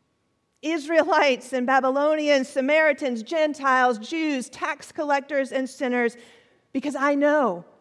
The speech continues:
our welfare is all wrapped up together, and each and every one of us belong to God, not just in heaven,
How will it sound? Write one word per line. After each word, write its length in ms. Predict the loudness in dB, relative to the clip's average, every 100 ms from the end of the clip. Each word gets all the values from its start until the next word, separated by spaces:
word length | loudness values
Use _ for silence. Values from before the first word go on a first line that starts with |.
| _ _ _ _ _ _ _ _ _ _
our 220 | -6 -2
welfare 840 | 0 2 2 2 -2 -2 0 2 2
is 240 | -2 -6 -12
all 640 | -4 -2 2 2 2 0 -4
wrapped 640 | -4 -2 0 -4 -8 -12
up 440 | -6 -6 -8 _ -16
together, 720 | -12 -12 -10 -6 -2 0 2
and 160 | 0 -4
each 300 | -6 -6 -6
and 140 | -6
every 240 | -2 -2 -2
one 260 | -2 0
of 100 | 2
us 220 | 2 0 0
belong 720 | -2 0 2 2 0 -4 -10
to 160 | -8
God, 420 | -6 -8 -10 -20 _ _ _ _ _ _ _ _ _
not 320 | -10 -8 -8
just 300 | -8 -10 -8
in 140 | -10 -10
heaven, 600 | -8 -6 -6 -6 -10